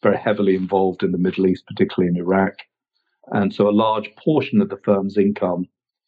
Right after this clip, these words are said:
ultimately needed to be less concentrated and less focused on a very small number of very large contracts in some specific geographies. And that's the sort of thing that private equity generally doesn't like. It likes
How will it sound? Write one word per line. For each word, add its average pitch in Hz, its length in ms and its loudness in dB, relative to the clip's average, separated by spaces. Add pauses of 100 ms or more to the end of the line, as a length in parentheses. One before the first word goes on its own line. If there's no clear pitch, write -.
(420)
ultimately 98 840 0 (760)
needed 107 600 4
to 92 480 0 (460)
be 104 160 4
less 104 480 -2 (280)
concentrated 95 800 -2
and 90 120 -2
less 92 180 0
focused 87 460 -2
on 90 120 2
a 87 40 -6
very 90 200 0
small 92 300 0
number 87 260 -2
of 85 100 -6
very 87 180 2
large 85 260 -2
contracts - 520 -2
in 87 100 2
some - 220 -2
specific 110 540 -4
geographies. - 600 -2 (1200)
And 117 140 4
that's 127 200 -2
the 110 100 2
sort 107 220 2
of - 80 -6
thing 95 160 0
that - 120 -2
private 92 300 -2
equity - 320 -2
generally 87 400 0
doesn't 87 320 -2
like. 85 360 0
It 92 120 -2
likes 87 460 -2